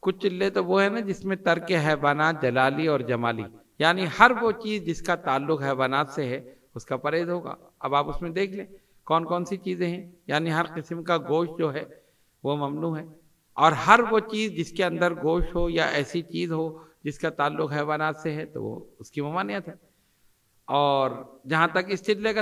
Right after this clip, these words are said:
ताल्लुक है जो रमज़ान मुबारक में किया जाता है, तो इसका परहेज भी हम बता चुके हैं कि अंडा, मछली और गाय का गोश्त, इसमें इन तीन चीज़ों का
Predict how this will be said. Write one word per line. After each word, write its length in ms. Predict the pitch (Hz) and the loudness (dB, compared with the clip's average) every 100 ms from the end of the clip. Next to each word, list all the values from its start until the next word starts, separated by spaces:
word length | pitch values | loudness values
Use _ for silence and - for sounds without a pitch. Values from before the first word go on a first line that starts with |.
| 214 | 4
ताल्लुक 360 | 196 208 214 | 4 4 0
है 140 | 190 214 202 - _ _ - | -2 -6 -8 -20 _ _ 2
जो 340 | 151 151 143 | 4 6 4
रमज़ान 420 | 139 139 143 147 | 4 2 4 2
मुबारक 400 | 156 143 151 180 165 | 2 4 4 4 0
में 100 | 202 | -4
किया 160 | 202 196 | -2 0
जाता 300 | 185 185 180 | 0 0 -4
है, 220 | 180 180 - _ _ _ _ | -6 -16 -20 _ _ _ _
तो 60 | 147 | -6
इसका 300 | 147 147 160 | -6 -4 -4
परहेज 300 | 160 170 170 | 0 -2 -2
भी 120 | 175 | -2
हम 180 | 165 170 | -2 -2
बता 260 | 151 156 160 | -2 0 0
चुके 220 | 165 165 | -2 -8
हैं 180 | 170 165 | -8 -6
कि 60 | 175 | -8
अंडा, 420 | 147 143 143 160 | -6 -4 0 0
मछली 600 | 147 131 156 170 202 190 - _ - | 0 -8 -6 -6 -6 -8 -20 _ -4
और 180 | 127 123 | -4 -2
गाय 220 | 123 120 | -2 -2
का 140 | 123 | -6
गोश्त, 360 | 110 101 - - - | -8 -10 -12 -16 -14
इसमें 260 | 131 165 156 | -12 -8 -8
इन 80 | 143 | -8
तीन 260 | 151 151 | -10 -12
चीज़ों 340 | 147 131 117 117 | -10 -8 -8 -8
का 160 | 131 | -8